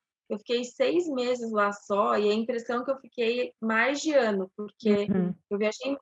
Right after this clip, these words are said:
Speaker 1: muito lá. A gente viaja, acaba viajando, porque é muito barato viajar na Europa.
Speaker 2: E tudo perto, né? Comparado aqui, falando do tamanho do Brasil.
Speaker 1: Meu Deus do céu, é tudo... O pessoal ficava em choque que eu falava assim, "Ah, vou pegar o trem, sei lá, vou pegar um trem."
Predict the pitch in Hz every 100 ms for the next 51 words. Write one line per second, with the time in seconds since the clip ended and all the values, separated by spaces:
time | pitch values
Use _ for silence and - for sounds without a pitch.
0 | 262 269 269 254 226 196 175 165 151 _
1 | - 185 185 190 202 190 208 202 240 254
2 | 214 247 240 214 196 208 208 - 208 226
3 | 208 - - 226 220 247 226 220 196 180
4 | 190 - 185 175 180 180 180 180 175 170
5 | 202 - 214 247 - 208 220 208 - 175
6 | 165 170 - 170 180 165 156 170 160 160
7 | 170 - 170 170 170 160 185 180 190 190
8 | 180 175 170 165 180 190 208 - 208 208
9 | 214 233 254 269 285 320 233 220 226 247
10 | 262 226 - 202 202 208 233 240 208 240
11 | 233 226 226 320 285 240 254 247 226 220
12 | 226 220 202 208 202 202 202 214 254 349
13 | 277 220 226 214 226 254 - 233 226 226
14 | 208 185 185 202 202 214 214 208 220 240
15 | 226